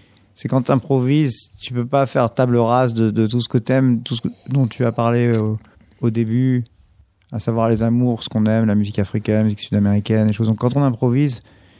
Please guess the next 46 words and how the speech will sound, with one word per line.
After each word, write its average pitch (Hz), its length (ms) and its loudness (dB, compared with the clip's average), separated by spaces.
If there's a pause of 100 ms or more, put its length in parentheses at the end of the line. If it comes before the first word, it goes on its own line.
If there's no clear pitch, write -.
(360)
il - 80 -2
y - 40 2
a 117 60 2
toujours 131 320 0
quelque 131 260 0
chose 143 420 -2
qui 113 480 0
vient 120 260 0
de, 113 240 2
de 113 140 0
ce 123 200 -2
fond. 139 280 -2
C'est 120 180 -2
comme 131 220 0
un, 120 280 0 (420)
pour 151 220 -2
moi, 185 460 0 (100)
d'ailleurs 147 320 0
ça - 100 -2
va 135 100 0
bien 156 180 0
avec 147 180 0
Cyril, 131 460 0 (1120)
je - 60 -20
trouve - 180 -8
que 147 80 -2
ce - 100 -6
qui 147 120 -2
me 135 80 0
plaît 156 140 0
dans 151 100 0
Bombshello, 131 480 0
c'est 143 120 -4
un 123 100 2
peu 139 120 -4
comme 135 140 2
des 123 120 0
enfants, 139 340 0
tu - 120 -10
vois, 135 100 0
qui 131 200 -4
ouvrent 127 220 0
une 127 140 2
malle 135 240 2
et 123 60 0
qui, 127 160 -14